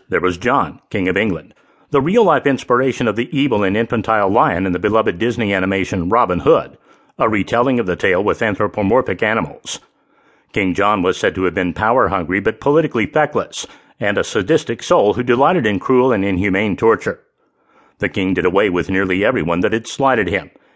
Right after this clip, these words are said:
including his own nephew, his political rival. This was a man whose reputation was so horrid, chroniclers and academics have summed him up as an absolute rotter. Then there was Queen Mary the First of England,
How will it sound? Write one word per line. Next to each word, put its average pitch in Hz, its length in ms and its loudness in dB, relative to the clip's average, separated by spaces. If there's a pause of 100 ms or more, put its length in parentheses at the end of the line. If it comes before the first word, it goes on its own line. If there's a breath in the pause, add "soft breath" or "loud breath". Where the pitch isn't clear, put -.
including 135 400 0
his 95 160 0
own 104 200 0
nephew, 135 420 0 (160)
his 98 160 -6
political 101 440 -2
rival. 104 400 0 (760 soft breath)
This 107 260 2
was 120 140 0
a 117 40 2
man 87 220 0
whose 92 220 -2
reputation 98 600 -2
was 80 160 -4
so 107 220 0
horrid, 95 480 0 (260 soft breath)
chroniclers 147 500 0
and 113 120 0
academics 107 600 0
have 113 180 0
summed 151 260 0
him 113 120 2
up 104 180 0
as 101 160 2
an 101 160 -2 (140)
absolute 104 440 -2
rotter. 98 460 0 (1600)
Then 107 280 0
there 95 100 2
was 92 160 -2
Queen 90 300 0
Mary 98 240 0
the 95 80 0
First 120 320 0
of 104 100 -2
England, 107 300 -2